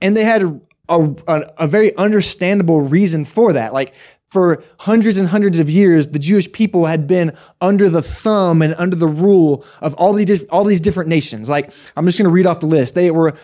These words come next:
under the rule of the Assyrians, the Babylonians, the Persians, Alexander the Great for a small, for a small amount of time, and now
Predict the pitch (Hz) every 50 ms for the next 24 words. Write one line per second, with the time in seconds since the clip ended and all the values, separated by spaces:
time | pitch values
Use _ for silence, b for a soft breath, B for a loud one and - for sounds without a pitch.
0 | B B - 190 214 220 196 196 185 190 202 190 175 160 175 151 - - - -
1 | 214 202 175 160 147 135 135 123 139 139 165 170 170 165 160 170 202 202 202 185
2 | 165 151 147 131 143 139 - - 196 202 202 190 165 160 147 139 127 - B B
3 | B B B 147 175 185 202 180 165 190 196 190 175 165 151 139 175 202 208 180
4 | - - - - _ - - - 170 165 156 - - - 165 160 139 135 - 160
5 | 165 151 151 151 107 - - 170 160 160 156 156 156 151 151 165 160 156 147 139
6 | - 156 160 156 156 165 175 185 190 190 180 170 156 160